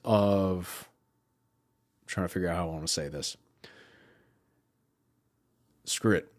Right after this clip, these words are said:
It's a standard for women, and it's a reality check for guys. There is a misunderstanding that I think exists in the mind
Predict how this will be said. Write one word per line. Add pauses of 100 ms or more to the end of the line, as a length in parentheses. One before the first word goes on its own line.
(140)
It's
a
standard
for
women, (320)
and
it's
a
reality
check
for
guys. (2500)
There
is
a
misunderstanding
that
I
think (160)
exists (360)
in (1400)
the
mind